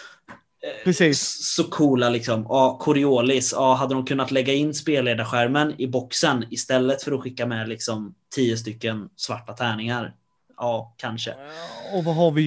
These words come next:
Speaker 2: i, ur varselklotet?
Speaker 1: Eh, de är ju ganska balla, för att då är det ju Riksenergiloggan
Speaker 2: Ja,
Speaker 1: på
Speaker 2: jo,
Speaker 1: sexan.
Speaker 2: a-, a-, absolut, men jag behöver inte dem. Alltså
Speaker 1: Ja, de behöver jag. Det
Speaker 2: <laughs> Jag har Flodskördens tärningar, de lite rödaktiga.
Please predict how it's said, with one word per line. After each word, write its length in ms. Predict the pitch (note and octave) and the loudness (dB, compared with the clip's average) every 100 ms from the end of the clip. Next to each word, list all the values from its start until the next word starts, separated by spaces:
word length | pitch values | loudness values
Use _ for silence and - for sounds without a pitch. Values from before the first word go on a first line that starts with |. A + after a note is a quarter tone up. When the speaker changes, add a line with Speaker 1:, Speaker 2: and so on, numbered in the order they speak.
| D3 | 6
Speaker 2:
i, 40 | D3 | 6
ur 240 | D#3 D#3+ | 6 6
varselklotet? 880 | E3 F3 D#3+ C#3 D3+ C3+ A2 - - _ _ - - | 4 2 -2 -2 -2 -2 -6 -10 -16 _ _ -10 2
Speaker 1:
Eh, 440 | F3+ E3 D#3+ D#3 D3+ | 6 8 8 6 6
de 180 | G#3+ | 6
är 60 | B3+ | 4
ju 100 | D#3 | 2
ganska 280 | B2 B2 D#3+ | 0 -2 0
balla, 300 | D#3 B2 E2+ | 2 0 -2
för 120 | B2+ | -4
att 100 | A#2+ | 2
då 60 | D#3 | 4
är 80 | |
det 60 | C3 | 6
ju 80 | B2 | 4
Riksenergiloggan 840 | C#3+ D3 A#2+ A#2 A#2+ A2+ A#2 A#2 | 0 -2 -2 -2 0 0 0 2
Speaker 2:
Ja, 60 | C3+ | 2
Speaker 1:
på 60 | B3 | 6
Speaker 2:
jo, 20 | B3 B3 | 6 8
Speaker 1:
sexan. 140 | A3+ | 8
Speaker 2:
a-, 40 | A#3 - _ | 4 0 _
a-, 200 | F#3+ G#3+ | 4 6
absolut, 380 | F#3 - G3+ C#3+ | 4 4 4 6
men 80 | D#3+ | 4
jag 100 | D#3 | 4
behöver 320 | E3+ C3 D#3 | 6 6 2
inte 160 | G3 | -2
dem. 300 | G#2 B2 C3+ - | -4 -6 -8 -4
Alltså 400 | D3 D3 A#2+ B2+ _ | 0 2 2 -2 _
Speaker 1:
Ja, 120 | D3+ | 4
de 180 | D#3+ F#3 | 6 6
behöver 260 | C#3+ A2+ F2+ | 4 0 -4
jag. 160 | A2 - _ | -6 -10 _
Det 340 | E3+ - A3 | 0 4 6
Speaker 2:
<laughs> 640 | G#3 F3 E3+ - - - | 4 2 -4 -8 -20 -6
Jag 120 | D#3+ F3 | 0 2
har 420 | F#3 A3+ F3+ D3+ - - - - - | 6 8 8 4 -4 -20 -20 -16 -8
Flodskördens 840 | - G3 G#3+ G3 E3+ C3 C#3+ - | -4 -2 -2 0 2 2 -2 -2
tärningar, 400 | F#3 F3 C3+ B2+ | -2 0 0 0
de 180 | C#3 C3+ | 0 -2
lite 220 | C#3 C3+ | -2 -2
rödaktiga. 680 | C#3+ E3 - - - G2 | 2 2 0 -4 -6 -10